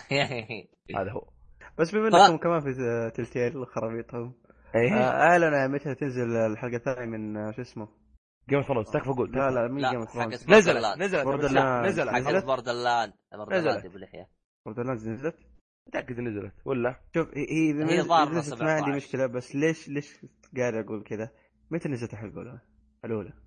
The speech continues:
Speaker 2: والله ما أدري، من ديسمبر أتوقع. من
Speaker 1: نها-،
Speaker 2: ديسمبر.
Speaker 1: نهاية، آه، يعني، يا شباب، أي لعبة تنزل حلقات، انتظروا لين ما تجي آخر
Speaker 2: من
Speaker 1: حلقة
Speaker 2: تلتيل.
Speaker 1: وخذوها ب-
Speaker 3: إيه، من تلتيل، بس من
Speaker 2: تلتيل.
Speaker 3: تلتيل.
Speaker 2: من
Speaker 3: حد الآن من
Speaker 2: تلتيل
Speaker 3: تلتيل.
Speaker 2: لوحدها.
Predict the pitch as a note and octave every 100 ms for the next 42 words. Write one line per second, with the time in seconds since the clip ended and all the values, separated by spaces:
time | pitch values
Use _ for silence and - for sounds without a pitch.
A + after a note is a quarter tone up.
0 | _ _ - A#2 C3 B2 A#2+ G#2+ G#2+ A2
1 | G#2 G#2+ C#3+ A#2+ A2 G#2 A2+ - - -
2 | - - - _ _ - B2 B2+ B2+ B2
3 | B2 C3+ C#3 C#3 B2+ - A#2 G2+ G2 G#2+
4 | G#2+ G#2+ A#2+ A#2 - _ _ _ - D#3+
5 | D3 A#2+ - _ _ _ E3 F3 D#3 E3
6 | C#3+ B2+ B2 D#3 C#3+ B2+ C3+ C3+ C#3 D3+
7 | D#3 _ - _ - C3+ C3+ C3 E3 D3+
8 | C#3+ C#3 D3+ D3 C3+ C3+ D3+ D3 D3 D#3
9 | E3+ - E3+ D3 D3+ E3 D3 C3+ D#3 C#3
10 | B2+ A#2+ C#3+ C#3 - C#3 C#3+ A#2+ C#3+ C#3+
11 | C3+ D3 - G#2 D3+ D3+ B2+ C3 C3 C3+
12 | B2 F#2 - - B2+ G#2 G2 -